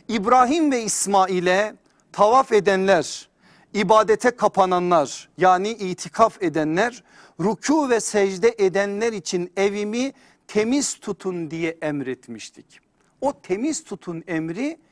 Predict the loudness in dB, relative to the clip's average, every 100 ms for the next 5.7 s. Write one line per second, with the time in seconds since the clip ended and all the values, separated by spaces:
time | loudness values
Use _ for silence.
0 | _ _ _ _ _ -14 -2 0 0 -2
1 | -2 0 0 0 -8 _ 0 2 2 0
2 | -4 -6 -4 -4 -4 -6 -6 -8 -10 -12
3 | -6 -2 -2 -4 0 0 0 -6 -8 -4
4 | -4 -2 -4 -4 -4 -2 -4 -2 -4 -4
5 | -8 -6 -4 -4 -2 -4 -4